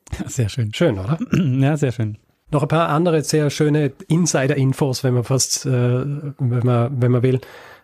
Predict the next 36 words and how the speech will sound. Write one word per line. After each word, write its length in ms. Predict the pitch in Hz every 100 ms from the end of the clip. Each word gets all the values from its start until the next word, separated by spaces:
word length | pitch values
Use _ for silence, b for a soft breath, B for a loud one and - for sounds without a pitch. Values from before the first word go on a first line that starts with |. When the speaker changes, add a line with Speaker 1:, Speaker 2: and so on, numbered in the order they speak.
| _
Speaker 2:
äh, 200 | 127 127 -
gibt's 280 | 139 - 139
noch 180 | 135
in 80 | 143
diesem 220 | 127 120
Kommentar. 560 | 120 120 120 127 123 135 -
Speaker 1:
Mhm. 220 | 143 120 139
Speaker 2:
Äh, 320 | - 123 123 123 - 156
kann 160 | - 151
man 80 | 143
auf 100 | 127
unserer 240 | 139 123
Seite 320 | 110 113 -
nachlesen 560 | 127 120 - 135 120 123 - _ _ _ _
unter 320 | - 123 131
der 120 | 113
Folge. 440 | - 120 113 113 104 _ B B _
Speaker 1:
Die, 160 | 143 139
äh, 180 | 147 139
Kyoto 460 | - 147 190 190
ist 160 | 170 156
ja 300 | 160 147 151
der 260 | 127 139 143
Ort, 200 | 139 143
wo 100 | 135
auch 200 | 131 -
der 180 | 131
Nasenschrein 760 | 120 117 117 117 - 107 101 104
ist, 160 | 107 120
oder? 220 | 131 165 _ _
Speaker 2:
Genau, 200 | - 127 - -
den 120 | 117
erwähnt 320 | 107 101 -
sie 80 | 117
nämlich 260 | 98 -
auch. 200 | 101 101